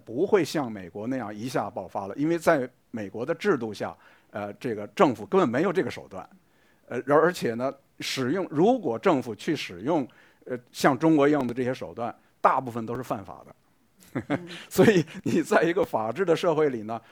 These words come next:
Speaker 1: 呃，出问题就是出问题了。如果大家这个了解当时的情况，大家可能会回想到当时有一个很大，呃，值得辩论的问题，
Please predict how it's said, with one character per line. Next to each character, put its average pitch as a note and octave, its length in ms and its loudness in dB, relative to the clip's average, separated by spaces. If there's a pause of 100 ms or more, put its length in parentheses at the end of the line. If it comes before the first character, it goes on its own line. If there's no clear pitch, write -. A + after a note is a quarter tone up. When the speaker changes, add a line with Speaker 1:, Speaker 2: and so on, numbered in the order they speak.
Speaker 1:
呃， - 140 -6
出 - 180 4
问 F3+ 120 8
题 C3 140 2
就 C3 100 -6
是 A2+ 80 -6
出 C3 180 -6
问 B2+ 180 -2
题 F2+ 100 -12
了。 F2+ 160 -12 (260)
如 E3 160 4
果 G#3+ 80 8
大 D#3+ 200 10
家 F3 200 8
这 D#3 220 0
个 C3 280 -2 (180)
了 B2+ 260 4
解 F3+ 160 6
当 C3 200 4
时 A#2+ 100 -6
的 G#2+ 120 -6
情 F#2 200 -14
况， G#2 200 -10 (280)
大 C#3+ 120 6
家 C#3 160 4
可 G#2+ 180 -8
能 A#2 200 -8
会 D3 160 0
回 A#2 180 -4
想 A#2 220 -8
到 A#2 140 -6
当 C#3 260 -2
时 B2+ 220 -6
有 G#2+ 100 -6
一 G#2 100 -10
个 B2+ 120 -4
很 F#2 240 -14
大， B2+ 280 -2 (140)
呃， F#2 240 -14
值 A#2 220 -12
得 C3 100 -2
辩 C#3+ 240 4
论 C#3 160 0
的 B2 60 -2
问 B2 200 -8
题， G2 260 -12